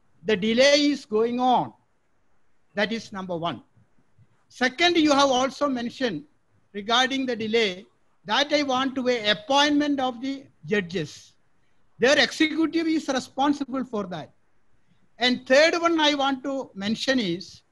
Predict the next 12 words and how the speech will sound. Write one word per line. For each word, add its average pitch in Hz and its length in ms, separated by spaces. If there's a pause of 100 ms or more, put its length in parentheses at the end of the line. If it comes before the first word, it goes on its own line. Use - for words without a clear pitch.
(540)
wherever 339 640
there 277 220
is 294 200
a 285 80
technical 320 800
problem, 185 520
that 247 200
means - 360 (120)
some 254 380
advocates 247 640
have, 233 300
uh, 233 180